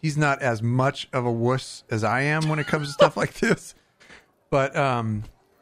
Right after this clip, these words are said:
so honestly, he-, here's the deal. If there's ever anything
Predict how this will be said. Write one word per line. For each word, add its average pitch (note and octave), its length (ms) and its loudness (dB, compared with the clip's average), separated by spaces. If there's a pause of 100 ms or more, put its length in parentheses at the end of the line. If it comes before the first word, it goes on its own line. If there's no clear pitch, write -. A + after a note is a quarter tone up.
(420)
so F#3+ 300 0
honestly, F#3 400 0
he-, C3 140 -6
here's G3+ 300 -2
the C3+ 60 -6
deal. A#2 360 -2
If D3 180 -6
there's F3 240 -2 (140)
ever G3 400 -2
anything A#2 720 -2